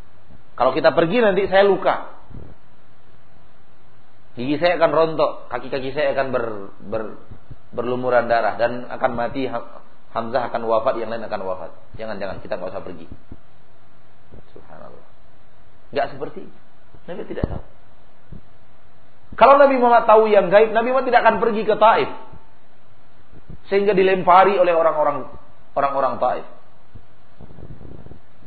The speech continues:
Dan tidak ada yang me-, menyambut seruan dakwah di Taif itu. Satu orang pun tidak ada. Kalau Nabi Muhammad tahu yang gaib, untuk apa Nabi Muhammad pergi ke sana? Pergi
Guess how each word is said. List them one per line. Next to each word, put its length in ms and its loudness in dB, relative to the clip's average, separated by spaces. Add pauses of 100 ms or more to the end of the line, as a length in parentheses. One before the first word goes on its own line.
(480)
Dan 80 -4
tidak 240 2
ada 80 0
yang 240 0
me-, 160 -6
menyambut 400 -6
seruan 320 -2
dakwah 320 -2
di 80 -8
Taif 320 -4
itu. 180 -8 (640)
Satu 240 0
orang 160 0
pun 160 -2
tidak 240 -4
ada. 80 -8 (4000)
Kalau 160 -6
Nabi 160 -4
Muhammad 120 -4
tahu 120 -2
yang 240 -4
gaib, 240 -4
untuk 240 -6
apa 160 -6
Nabi 160 -6
Muhammad 160 -6
pergi 160 -6
ke 80 -6
sana? 260 -8 (1800)
Pergi 240 0